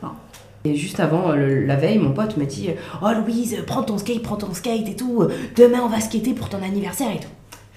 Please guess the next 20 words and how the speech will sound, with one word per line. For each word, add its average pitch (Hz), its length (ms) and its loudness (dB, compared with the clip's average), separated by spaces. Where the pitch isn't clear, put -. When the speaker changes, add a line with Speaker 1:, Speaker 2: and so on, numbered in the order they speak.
Speaker 2:
Ok, - 120 -8
y 330 280 0
a - 60 -16
pas - 80 -8
de - 60 -10
souci. 185 280 -8
J'ai 170 80 -6
dit, « 185 80 2
Mais 156 60 4
il 135 120 -2
force - 420 -2
quand 294 140 4
même 277 140 0
vachement 285 320 0
pour 262 160 2
que 339 60 -2
je - 40 -12
prenne 240 180 -2
mon 240 80 -2
skate. » - 320 -10